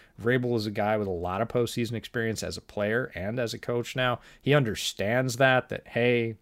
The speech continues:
maybe we're gonna get whipped around on, you know, eighty degree field turf in September, but come December when we're on some muddy grass and we're playing,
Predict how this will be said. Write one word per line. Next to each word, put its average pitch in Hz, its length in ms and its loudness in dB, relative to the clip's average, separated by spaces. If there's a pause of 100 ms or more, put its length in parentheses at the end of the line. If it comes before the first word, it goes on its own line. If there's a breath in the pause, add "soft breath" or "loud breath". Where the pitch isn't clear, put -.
(100)
maybe 117 300 0
we're 110 180 0
gonna 107 180 -4
get 101 180 -2
whipped 110 220 0
around 101 460 0
on, 95 340 -4
you 104 120 -6
know, 92 160 -6 (380 loud breath)
eighty 120 220 2
degree 113 280 2
field 107 380 0
turf 107 320 0
in 98 100 -6
September, 107 560 -2
but 95 240 -4 (120)
come 143 200 2
December 156 640 6
when 107 180 2
we're 104 180 0
on 107 160 0
some 120 320 -2
muddy 120 240 4
grass 107 600 2
and 101 120 -8
we're 98 100 -6
playing, 104 540 -2